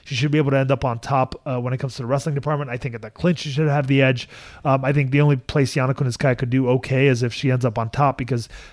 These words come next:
Vera tends to stay on her back looking for submissions. But I don't necessarily think that's very likely to happen here. So I've got Caitlin Vera all the way.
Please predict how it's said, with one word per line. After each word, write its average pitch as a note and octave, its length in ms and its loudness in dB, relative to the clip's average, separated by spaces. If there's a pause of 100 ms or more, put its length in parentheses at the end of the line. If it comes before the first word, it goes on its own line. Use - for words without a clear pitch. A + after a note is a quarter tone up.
Vera C#3+ 180 4
tends C#3 200 0
to C3+ 80 -6
stay C3+ 180 -2
on C3 80 0
her B2+ 80 0
back B2 240 -2
looking C3 240 -2
for B2 140 -4
submissions. C#3 580 -2 (380)
But - 80 -2
I C#3 100 2
don't D3+ 240 0
necessarily C#3+ 460 2
think C3+ 180 -2
that's B2 180 -2
very A#2+ 180 -2
likely A#2 280 -4
to G#2+ 60 -8
happen A2+ 280 -4
here. A2 180 -8
So B2+ 140 -8
I've A#2+ 120 -6
got B2 160 -4
Caitlin C3+ 320 -10
Vera A2+ 360 -6
all A2 220 -8
the G#2 80 -8
way. G#2 200 -12